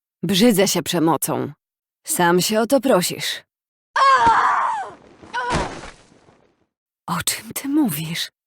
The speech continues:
Nie chcę śmierci Trala. Nie zamierzam też łamać postanowień podpisanego przez nas traktatu.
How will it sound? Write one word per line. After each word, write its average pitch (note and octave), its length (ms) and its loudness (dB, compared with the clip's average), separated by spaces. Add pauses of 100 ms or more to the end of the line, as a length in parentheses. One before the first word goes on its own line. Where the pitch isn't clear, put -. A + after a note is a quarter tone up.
(520)
Nie B3+ 200 6
chcę - 220 -4
śmierci G3 540 0
Trala. D#3 480 -4 (760)
Nie A#3+ 160 6
zamierzam A#3+ 480 4
też F#3 200 -2
łamać F#3 340 2
postanowień G3+ 640 2
podpisanego G#3 680 2
przez G3+ 220 -2
nas A3 160 2
traktatu. F#3 680 -2